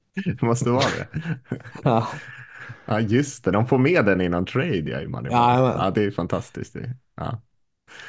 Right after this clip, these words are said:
Speaker 1: Sen börjar de vinna. Så det kanske,
Speaker 2: Ja, sen
Speaker 1: det kanske är
Speaker 2: jävlar.
Speaker 1: något.
Speaker 2: Ja.
Speaker 1: Det är nyckel till framgång.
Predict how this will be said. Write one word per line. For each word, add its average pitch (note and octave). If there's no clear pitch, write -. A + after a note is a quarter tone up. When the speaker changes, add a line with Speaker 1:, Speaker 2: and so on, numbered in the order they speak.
Speaker 1:
Sen C#3+
börjar E3+
de E3
vinna. F#2+
Så -
det A2
kanske, B2+
Speaker 2:
Ja, B2+
sen D3
Speaker 1:
det D#3
kanske C#3
är -
Speaker 2:
jävlar. C3+
Speaker 1:
något. C#3
Speaker 2:
Ja. G#2+
Speaker 1:
Det G2+
är B2+
nyckel B2+
till B2
framgång. F#2+